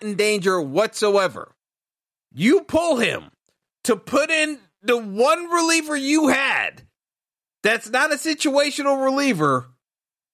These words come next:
that was getting l-, teed up. He was getting teed up.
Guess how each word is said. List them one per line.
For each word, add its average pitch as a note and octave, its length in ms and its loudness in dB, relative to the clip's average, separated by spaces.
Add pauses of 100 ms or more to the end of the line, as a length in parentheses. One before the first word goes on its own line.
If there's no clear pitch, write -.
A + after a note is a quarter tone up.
(120)
that A#3 280 0
was G#3+ 340 -4
getting C4 600 -4 (120)
l-, D3 320 -6 (120)
teed C#4+ 460 0 (120)
up. A#3 420 -2 (880)
He G3+ 100 0
was B3+ 140 2
getting E4 280 0
teed D4+ 260 0
up. C#4+ 340 -2